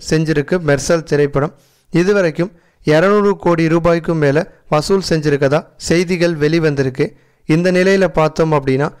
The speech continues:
இளைய தளபதி விஜய் மெர்சல் படக்குழுவை தன்னுடைய வீட்டுக்கு கூப்பிட்டு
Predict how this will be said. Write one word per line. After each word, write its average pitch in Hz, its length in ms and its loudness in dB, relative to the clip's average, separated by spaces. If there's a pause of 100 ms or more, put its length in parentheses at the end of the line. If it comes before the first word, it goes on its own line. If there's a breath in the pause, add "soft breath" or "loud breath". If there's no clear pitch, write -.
(220 soft breath)
இளைய 180 380 2
தளபதி 151 460 0
விஜய் 139 360 0 (360 soft breath)
மெர்சல் 160 500 0
படக்குழுவை 156 600 0 (220 soft breath)
தன்னுடைய 151 340 0
வீட்டுக்கு 180 460 0
கூப்பிட்டு 147 520 -4